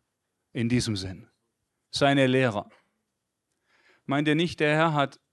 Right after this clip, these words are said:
viele, viel gelernt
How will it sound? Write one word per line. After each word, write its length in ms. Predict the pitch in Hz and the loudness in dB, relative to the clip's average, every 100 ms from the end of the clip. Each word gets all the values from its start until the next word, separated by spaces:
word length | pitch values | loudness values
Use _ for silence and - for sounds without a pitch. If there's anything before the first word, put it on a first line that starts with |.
| _ | _
viele, 920 | - - - 151 175 190 180 170 160 - _ _ _ _ _ _ _ _ _ _ | -18 -14 -8 -4 -4 -2 2 2 2 -2 _ _ _ _ _ _ _ _ _ _
viel 480 | - - 170 202 202 | -10 -2 2 2 2
gelernt 600 | 185 180 165 120 95 | 4 4 2 0 -6